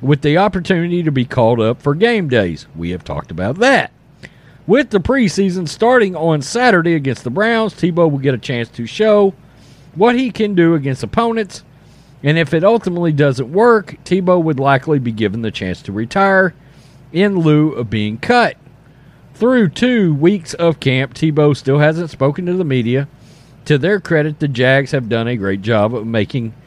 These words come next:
what easily could have been a three-ring circus largely a non-issue. Well, you know, that's kind of the story, Florio, and a fact that you won't print a retraction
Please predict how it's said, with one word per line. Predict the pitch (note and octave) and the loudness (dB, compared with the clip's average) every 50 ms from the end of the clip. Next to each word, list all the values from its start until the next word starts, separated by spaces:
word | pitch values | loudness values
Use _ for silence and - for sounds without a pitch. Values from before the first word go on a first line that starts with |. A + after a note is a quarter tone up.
| - - - - - | -20 -20 -20 -10 -2
what | B2 C3+ D3+ - | 0 0 0 0
easily | G3 A#3 B3+ G#3 A3+ A3+ G#3+ F#3+ | 0 -2 -2 0 2 2 0 2
could | - - F#3+ | 2 0 0
have | F3 E3 | 2 2
been | E3+ E3 D#3+ | 2 2 2
a | D3 C3 | 0 -2
three-ring | - C#3 C#3+ C#3+ C3+ B2+ B2 A#2 A#2 | 0 0 2 2 2 2 0 -2 -4
circus | - - G#3+ G#3+ G3 - G3+ G3 - - | -4 -2 0 0 0 0 -2 -2 -2 -2
largely | C3+ C3+ C#3+ D#3+ F3+ E3 C#3 D#3 E3 E3+ E3 C#3+ | -2 2 2 2 2 2 0 -2 -2 -2 -2 -2
a | C3 C3 | -2 -4
non-issue. | B2+ B2+ A#2+ G#2+ G#2+ A2+ A2+ B2 - F3+ F#3+ G#3 - - C3+ B2+ A2+ G2+ F2 D#2 - - _ _ - - - - - - - - - - - - | -4 -2 -2 -2 -2 -2 -2 -4 -2 0 0 0 0 -2 -2 -2 0 0 -2 -6 -10 -16 _ _ -20 -20 -20 -20 -20 -20 -20 -20 -20 -20 -14 -4
Well, | D#3+ G3 A#3+ B3+ B3 A#3+ - - _ - | 0 2 4 4 4 0 -2 -6 _ -12
you | G#3 A3 C#4+ | -6 -4 -2
know, | D4 C#4 A#3 | 0 0 2
that's | G3+ A#3 C4+ C#4 - | 2 2 0 0 -2
kind | - - B3+ B3+ A#3+ A3+ | -4 -4 -2 0 2 0
of | G#3 F#3 | 0 0
the | F3 D#3+ | 0 -2
story, | - - - A3 G#3 E3 A#2 A2+ | -2 0 2 2 4 4 2 0
Florio, | - - B2+ B2+ B2 B2+ B2+ B2+ C3+ C#3 C#3+ D#3+ D#3+ D3 - - - - - - - - - - | -2 -4 -2 0 0 2 2 2 2 4 2 2 0 -4 -10 -20 -20 -20 -20 -20 -20 -20 -12 -4
and | D3+ D#3+ D#3+ D3 C#3+ C#3+ C#3 A2+ | 0 0 2 2 0 -2 -4 -6
a | A2+ C#3 | -6 -6
fact | C#3 - - G3 G3 F#3+ - - | -4 0 2 2 2 2 0 -2
that | C3+ B2 - - | -6 -6 -4 -4
you | G3 G3+ | -4 -2
won't | F3 D3+ D3+ D3+ D#3 D3+ - | 0 2 2 2 0 -2 -2
print | - E3 E3 D#3 C3 G#2+ | -2 0 0 0 -2 -4
a | G2+ | -4
retraction | A2 A2+ A2 - - - B3+ B3+ B3+ F#3+ - - C3+ C3+ D3+ D#3+ | -2 -2 -2 -2 0 2 2 4 4 2 0 -4 -8 -8 -8 -10